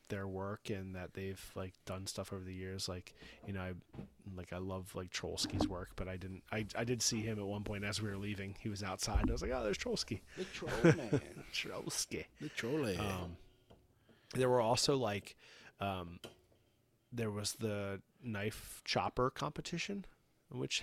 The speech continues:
Speaker 1: was happening at Blade, which I didn't see. I mean, it was happening outside, but, you know, where they do this whole, like, course of you gotta, like,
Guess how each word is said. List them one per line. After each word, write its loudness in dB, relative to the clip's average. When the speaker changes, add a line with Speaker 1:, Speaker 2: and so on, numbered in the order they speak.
Speaker 1:
was 4
happening 2
at -2
Blade, 2
which 0
I 2
didn't -2
see. 0
I 4
mean, 4
it 2
was 0
happening -2
outside, 0
but, -6
you -4
know, -2
where -2
they -2
do -6
this -2
whole, 0
like, -4
course -2
of -10
you -2
gotta, 0
like, -4